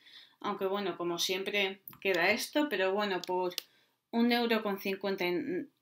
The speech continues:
nueve que vale, tampoco puedes pedir mucho más. Otra cosa que acabé y que no voy a hablar mucho es esta, eh, esfoliante de cuerpo de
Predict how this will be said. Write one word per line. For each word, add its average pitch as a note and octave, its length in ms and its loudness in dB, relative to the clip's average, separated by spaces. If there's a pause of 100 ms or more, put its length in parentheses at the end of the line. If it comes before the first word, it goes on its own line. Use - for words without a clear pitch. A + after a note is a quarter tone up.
(120)
nueve G3 340 2
que F#3+ 140 4
vale, C4 260 8
tampoco F3+ 880 0
puedes F#3 300 -2
pedir E3+ 320 0
mucho F3 300 -2
más. E3+ 280 -2 (2250)
Otra C4 320 4
cosa B3+ 320 2
que A3 60 0
acabé G3+ 400 4
y D4 100 2
que F#3+ 120 2
no F3+ 140 0
voy F#3 180 2
a F#3 180 8
hablar F3+ 320 0
mucho C4 680 0
es F#3+ 240 -4
esta, G3 640 2 (1040)
eh, G3+ 400 6
esfoliante G3 800 2
de F3+ 160 2
cuerpo F#3+ 400 0
de F3 560 4